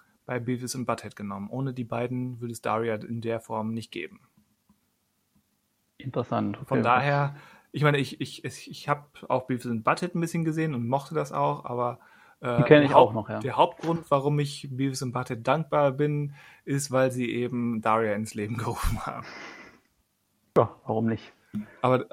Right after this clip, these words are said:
Speaker 1: ja, das ist definitiv eine, eine super konsequente Spin-off. Die haben sogar eben mit dieser Umzugsthematik das, das Spin-off quasi wörtlich genommen, quasi sich losgelöst von der Hauptserie und dann eben woanders hingeparkt und, äh, nicht mehr zurückgeschaut.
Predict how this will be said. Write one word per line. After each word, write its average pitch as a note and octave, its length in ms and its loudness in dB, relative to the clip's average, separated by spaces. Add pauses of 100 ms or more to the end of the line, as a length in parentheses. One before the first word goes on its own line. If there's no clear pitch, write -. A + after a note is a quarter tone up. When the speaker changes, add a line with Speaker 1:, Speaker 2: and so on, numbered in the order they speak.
Speaker 1:
ja, C#3+ 180 4
das A#2 140 -4
ist D#3 140 -2
definitiv D#3 560 0
eine, C3+ 160 0
eine C3 260 0
super D3+ 240 2
konsequente B2+ 720 -2
Spin-off. C3 580 -4
Die A#2+ 180 -4
haben C#3 180 0
sogar C3 340 -2 (500)
eben C3+ 240 0
mit D3 200 2
dieser C3+ 320 2
Umzugsthematik C3+ 1040 -2
das, - 360 -8 (200)
das - 180 -8
Spin-off C#3+ 600 -2
quasi A#2+ 580 -4
wörtlich C3 380 -2
genommen, A#2 500 -4 (720)
quasi A2 220 -8
sich A2+ 260 -10
losgelöst C#3 840 0
von B2+ 120 -4
der A2 160 -2
Hauptserie D3 720 0 (520)
und C#3+ 200 0
dann C3 300 -4
eben C3 340 -2
woanders B2+ 360 -2
hingeparkt B2 800 -2
und, A#2 420 -8
äh, A2+ 200 -4
nicht C#3+ 200 0
mehr C#3+ 140 0
zurückgeschaut. G2+ 760 -6